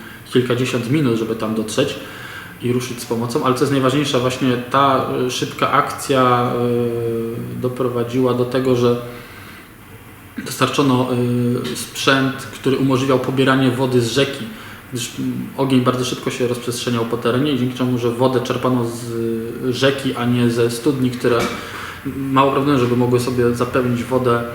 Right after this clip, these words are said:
żeby sprzęt, y, pompy mogły zapewnić wodę do gaszenia takiego terenu, więc woda z rzeki, można powiedzieć, w nieskończonej ilości umożliwia właśnie gaszenie tego pożaru. Co ciekawe,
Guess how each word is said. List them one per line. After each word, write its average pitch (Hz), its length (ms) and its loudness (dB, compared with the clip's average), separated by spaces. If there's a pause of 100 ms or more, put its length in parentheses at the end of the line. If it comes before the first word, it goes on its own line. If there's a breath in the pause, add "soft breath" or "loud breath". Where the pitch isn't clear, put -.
(460 loud breath)
żeby 120 140 -4
sprzęt, 127 280 2
y, - 40 -6 (680)
pompy 139 280 0
mogły 123 400 2
zapewnić 123 320 0
wodę 123 180 4
do 123 120 4
gaszenia 123 320 2
takiego 117 320 -2
terenu, 123 320 0
więc 117 160 -2
woda 120 240 0
z 113 60 -2
rzeki, 123 360 -2 (540)
można 123 200 0
powiedzieć, 120 220 -4
w 120 40 -2
nieskończonej 127 520 0
ilości 131 320 2
umożliwia 123 440 0
właśnie 123 280 0
gaszenie 123 320 2
tego 117 320 0 (280 loud breath)
pożaru. 127 280 4
Co - 100 -2
ciekawe, 131 300 0